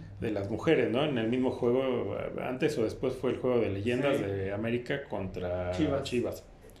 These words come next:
Speaker 1: Y al, al Gansito, al Gansito Padilla, ¿no? Que estuvo en aquella final con Cuauhtémoc, ¿no? Y
Speaker 2: Con el
Speaker 1: Clever.
Speaker 2: Piojo.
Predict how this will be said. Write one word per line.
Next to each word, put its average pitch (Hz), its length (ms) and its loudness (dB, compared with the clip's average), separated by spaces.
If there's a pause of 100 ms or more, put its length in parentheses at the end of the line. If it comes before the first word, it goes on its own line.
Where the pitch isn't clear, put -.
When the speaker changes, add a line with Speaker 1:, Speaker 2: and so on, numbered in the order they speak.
(1080)
Speaker 1:
Y 226 200 10
al, 190 340 8 (280)
al 135 140 4
Gansito, 196 680 4
al 139 140 2
Gansito 160 440 2
Padilla, 165 420 6
¿no? 135 180 2
Que 131 60 2
estuvo 135 320 4
en 127 80 2
aquella 117 720 4
final 113 420 0
con 113 220 0
Cuauhtémoc, 139 640 2
¿no? 117 160 2
Y 160 40 4
Speaker 2:
Con 127 140 4
el 98 160 -2
Speaker 1:
Clever. 127 400 4
Speaker 2:
Piojo. 147 380 4